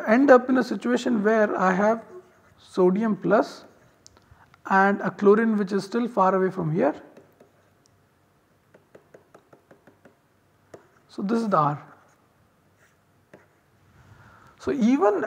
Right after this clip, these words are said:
at much larger separation between the two interacting ions, one can in principle have a significant amount of interaction between them, because the, uh, V of R goes as one by R.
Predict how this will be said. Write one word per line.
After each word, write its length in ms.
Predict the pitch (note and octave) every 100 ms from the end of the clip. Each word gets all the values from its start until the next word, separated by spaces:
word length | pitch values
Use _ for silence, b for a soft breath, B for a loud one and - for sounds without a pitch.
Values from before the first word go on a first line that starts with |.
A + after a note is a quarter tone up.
| -
at 340 | B3+ B3 - G3+
much 360 | G3+ B3+ -
larger 440 | G3+ - F#3 G3+ C4
separation 540 | A3+ G3+ A3 A3 G#3
between 540 | F3 E3 G3 B3+ C4
the 100 | B3
two 260 | A3+ B3+ A#3+
interacting 460 | G3+ G3+ G3+ A3+ F#3
ions, 520 | E3+ A3 E3+ F3+ - b b b b
one 320 | G3 A3 C#4 A#3+
can 440 | A3+ C4+ C#4+ G3 - - -
in 160 | - A3+
principle 640 | A#3 A#3 D#4+ B3+ A#3+ C4 - -
have 340 | - - B3
a 260 | C#4 C#4 -
significant 680 | - A3+ A3 C#4+ B3+ C4 A#3
amount 420 | G3+ G3 A3+ A3+
of 140 | A3+
interaction 480 | F#3+ F3 G3 G3 G#3
between 340 | E3+ E3+ F3+ D#3+
them, 320 | D#3+ A3+ - - F#3+
because 500 | G#3 G#3+ G#3+ - - G3+
the, 340 | G#3+ A3 G#3 B B B _ -
uh, 220 | F#3+ F#3
V 240 | F3 B3+ D#4+
of 160 | -
R 240 | G3+ A#3 G4
goes 340 | D3+ A3+ A3+
as 120 | A#3+
one 220 | F#3 G#3
by 120 | G#3+ F#3
R. 420 | D#3+ D#3 C#3+